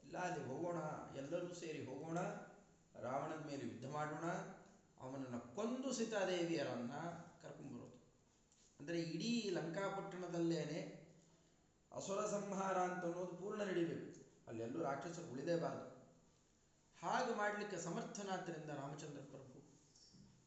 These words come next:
ಆ ಕೆಲಸ ಮಾಡೋದೇ ಯೋಗ್ಯ. ಅದರಿಂದ ಎಲ್ಲರೂ ಲಂಕೆಗೆ ಮುತ್ತಿಗೆ ಹಾಕೋಣ. ಇವರೇನೋ ಒಬ್ರು ಹಾರ್ಕೊಂಡು ಹೋಗಿದ್ರು, ಎಲ್ಲರೂ ಹೇಗೆ ಬರ್ತಾರೆ?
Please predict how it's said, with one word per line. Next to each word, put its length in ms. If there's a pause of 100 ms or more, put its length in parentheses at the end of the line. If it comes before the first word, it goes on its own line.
(120)
ಆ 100
ಕೆಲಸ 280
ಮಾಡೋದೇ 600
ಯೋಗ್ಯ. 320 (360)
ಅದರಿಂದ 240
ಎಲ್ಲರೂ 340
ಲಂಕೆಗೆ 520
ಮುತ್ತಿಗೆ 380
ಹಾಕೋಣ. 440 (1500)
ಇವರೇನೋ 320
ಒಬ್ರು 260
ಹಾರ್ಕೊಂಡು 420
ಹೋಗಿದ್ರು, 560 (200)
ಎಲ್ಲರೂ 260
ಹೇಗೆ 280
ಬರ್ತಾರೆ? 460